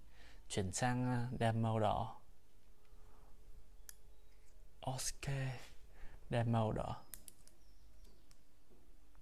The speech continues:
Đó. Cái này có nam châm mọi người nhé. Để mình, ờ, đặt tự, tự khắc, tự động đặt vào là nó sẽ không bị rơi vỡ này. Đấy, mình đặt vào là tự nhiên, ờ,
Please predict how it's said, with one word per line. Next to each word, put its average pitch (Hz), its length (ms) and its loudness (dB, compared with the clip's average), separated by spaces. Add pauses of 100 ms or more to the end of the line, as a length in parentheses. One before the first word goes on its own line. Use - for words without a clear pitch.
(220)
Đó. 131 260 0 (460)
Cái 151 80 8
này 131 120 12
có 131 140 10
nam 139 160 10
châm 135 280 8
mọi 117 100 8
người 117 220 10
nhé. 143 160 8 (160)
Để 123 100 2
mình, 110 260 6
ờ, 107 300 4
đặt 110 180 6 (160)
tự, 113 280 4
tự - 160 0
khắc, 139 180 2 (380)
tự - 100 2
động 113 240 4
đặt 104 120 8
vào 98 280 6
là 98 240 4 (480)
nó 120 220 4
sẽ 127 240 4
không 117 500 6 (440)
bị 143 120 2
rơi 123 180 6
vỡ 131 320 6
này. 120 140 2 (520)
Đấy, 123 260 2 (100)
mình 110 200 4
đặt 107 100 6
vào 107 280 4
là 101 120 4
tự - 180 -2
nhiên, 120 300 4
ờ, 117 120 2